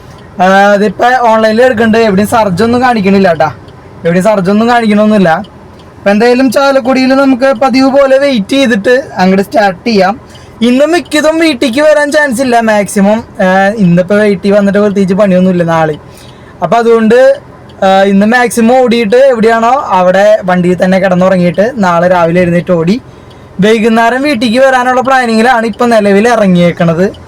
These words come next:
ഇനി ഈ ഭാഗത്തേക്ക് ഏതെങ്കിലും ഓട്ടം കിട്ടുകയാണെന്നുണ്ടെങ്കിൽ, ആ, വീട്ടിലേക്ക് വരാം,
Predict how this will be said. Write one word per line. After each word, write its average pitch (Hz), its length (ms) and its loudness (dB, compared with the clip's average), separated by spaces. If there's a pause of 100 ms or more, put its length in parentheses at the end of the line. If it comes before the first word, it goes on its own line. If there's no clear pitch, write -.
(420)
ഇനി 180 120 2
ഈ 196 120 2
ഭാഗത്തേക്ക് 254 460 -2
ഏതെങ്കിലും 285 400 2
ഓട്ടം 277 220 -2
കിട്ടുകയാണെന്നുണ്ടെങ്കിൽ, 285 1000 0 (580)
ആ, 262 200 4
വീട്ടിലേക്ക് 254 400 -2
വരാം, 247 320 -2